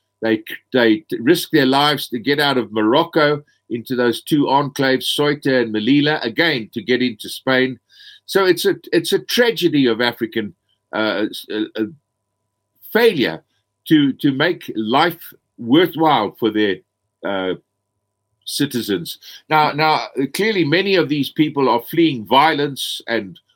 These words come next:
warfare, but many are what, what are euphemistically called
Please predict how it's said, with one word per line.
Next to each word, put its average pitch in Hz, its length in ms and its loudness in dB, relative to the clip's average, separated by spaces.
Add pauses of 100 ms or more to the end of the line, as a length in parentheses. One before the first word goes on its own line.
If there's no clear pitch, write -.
warfare, 151 760 4 (520)
but 127 180 -4
many 214 340 0
are 139 420 2 (280)
what, 135 260 0 (120)
what 117 280 -4 (140)
are 117 180 4
euphemistically 135 800 -4
called 120 300 0